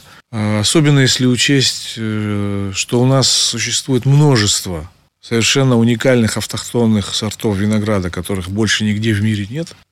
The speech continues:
то в этом смысле мы можем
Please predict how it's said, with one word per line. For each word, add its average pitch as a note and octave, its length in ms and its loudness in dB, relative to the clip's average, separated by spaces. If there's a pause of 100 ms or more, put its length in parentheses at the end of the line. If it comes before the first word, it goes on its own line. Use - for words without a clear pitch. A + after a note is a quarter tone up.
(100)
то B2 500 4
в A2 140 2
этом C#3+ 220 2
смысле D3+ 680 2 (600)
мы A2+ 220 2
можем C#3+ 460 4